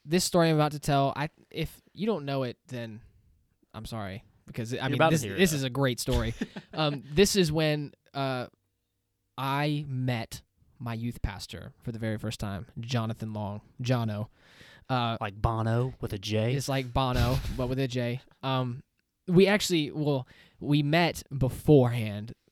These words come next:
Speaker 1: as just, like, a handshake and whatever. But this is the time where me and him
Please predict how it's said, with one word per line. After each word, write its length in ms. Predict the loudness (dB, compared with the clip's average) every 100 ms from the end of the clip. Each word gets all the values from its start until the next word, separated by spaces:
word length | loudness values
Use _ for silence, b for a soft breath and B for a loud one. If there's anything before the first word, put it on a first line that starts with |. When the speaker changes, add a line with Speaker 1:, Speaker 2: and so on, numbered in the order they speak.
| -6
Speaker 1:
as 180 | -4 -2
just, 160 | -2
like, 160 | -2 -4
a 200 | -6 -8
handshake 580 | -8 -4 -4 -2 -4 -4
and 220 | -6 -4 -4
whatever. 440 | -2 -2 -4 -8 B B B B B 0 4
But 200 | 6 6
this 180 | 4 4
is 80 |
the 80 | 0
time 380 | 0 2 2 2
where 180 | 0 0
me 240 | 4 6
and 80 | 6
him 320 | 2 0 -2